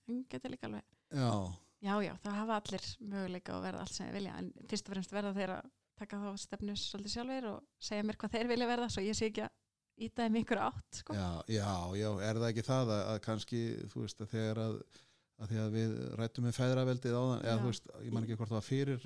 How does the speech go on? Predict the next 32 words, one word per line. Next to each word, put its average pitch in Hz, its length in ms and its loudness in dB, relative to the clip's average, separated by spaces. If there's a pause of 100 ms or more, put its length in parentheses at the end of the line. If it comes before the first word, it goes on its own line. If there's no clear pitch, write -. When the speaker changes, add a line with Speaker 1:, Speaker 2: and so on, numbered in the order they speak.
Speaker 2:
viðtalið 131 480 2
eða 127 100 4
Speaker 1:
Fyrir 247 220 12
Speaker 2:
þú 233 80 12
veist, 220 60 10
Speaker 1:
viðtalið, 226 260 8
Speaker 2:
já, 220 60 8
Speaker 1:
það 220 180 6
var 220 140 6
ekki, 127 100 4
Speaker 2:
að, 127 140 10
að 131 180 10
Speaker 1:
já. 131 60 -2
Speaker 2:
þetta 139 260 8
með, 135 160 6
þú 135 160 2
veist, 123 100 -2
að 123 120 6
einhvern 131 180 4
veginn 131 160 4
þá 135 80 4
bara 127 160 2
festist - 560 2
maður, 156 240 4
maður 120 160 4
átti - 240 0
bara 143 240 4
að 156 80 6
vera 165 160 4
þess - 300 4 (180)
svona. 190 400 4
Speaker 1:
Já. 190 600 0